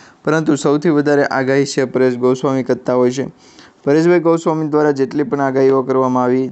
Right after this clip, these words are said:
દરેક આગાહીઓ છે એ ખાસ કરીને વેધર એનાલિસિસની અનુસાર અને વેધર અપડેટના અનુસાર છે કરવામાં આવતી હોય, પરંતુ એ આગાહીમાં પણ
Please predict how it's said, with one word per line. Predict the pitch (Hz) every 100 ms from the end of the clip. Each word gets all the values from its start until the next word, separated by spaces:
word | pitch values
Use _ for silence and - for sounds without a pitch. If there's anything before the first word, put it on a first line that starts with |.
| 170
દરેક | 131 139 131
આગાહીઓ | 127 127 127 123 127
છે | - 139 - 127
એ |
ખાસ | 123 131 127 -
કરીને | 131 127 123 131 135 - - -
વેધર | 127 131 151
એનાલિસિસની | 165 160 151 151 147 143 143 147 139 -
અનુસાર | 104 131 139 - 131 -
અને | 131 131
વેધર | 117 123 120 139 135
અપડેટના | 113 127 135 127 135 127
અનુસાર | 127 127 131
છે | 120 123
કરવામાં | 117 123 120 120 120
આવતી | 120 113 123
હોય, | 123
પરંતુ | 123 123 123 123 123
એ | 117 123
આગાહીમાં | 127 123 123 127 120 117 -
પણ | 139 131